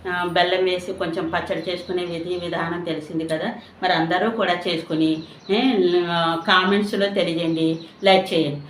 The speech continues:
మరి ఈ వీడియోలో చెప్తున్నానండోయ్, నాకు ఒక రెండు వేల లైక్స్ వచ్చేటట్లుగా మీరు అందరూ ప్రయత్నం చేయండి. అర్థమైందా? ఈ పెద్దమ్మని ఎంకరేజ్ చేయండి. మరి ఇక ఉంటానండి. అందరికీ కూడా ధన్యవాదాలు. మర్చిపోయానండోయ్, మీకు తెలిసిన వాళ్ళ చేత సబ్స్క్రైబ్ చేయించి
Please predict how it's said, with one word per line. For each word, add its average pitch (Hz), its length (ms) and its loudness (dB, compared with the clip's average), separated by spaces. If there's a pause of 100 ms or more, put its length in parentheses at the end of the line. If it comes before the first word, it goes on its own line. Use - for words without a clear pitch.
(160)
మరి 214 220 2
ఈ 202 320 2
వీడియోలో 208 360 2
చెప్తున్నానండోయ్, 214 880 2 (320)
నాకు 202 320 4
ఒక 202 140 2
రెండు 190 260 4
వేల 202 220 6
లైక్స్ 214 360 2
వచ్చేటట్లుగా 202 760 -2
మీరు 202 200 0
అందరూ 185 280 0
ప్రయత్నం 185 400 0
చేయండి. 151 500 -2 (300)
అర్థమైందా? 202 600 2
ఈ 277 100 2
పెద్దమ్మని 190 720 0 (200)
ఎంకరేజ్ 175 540 2
చేయండి. 143 560 -6
మరి 202 160 6
ఇక 190 140 0
ఉంటానండి. 180 840 0 (220)
అందరికీ 185 420 -2
కూడా 180 280 2
ధన్యవాదాలు. 170 840 -2 (240)
మర్చిపోయానండోయ్, 202 1080 -2
మీకు 214 100 -4
తెలిసిన 196 400 0
వాళ్ళ 208 180 2
చేత 202 500 0
సబ్స్క్రైబ్ 175 560 0
చేయించి 170 440 0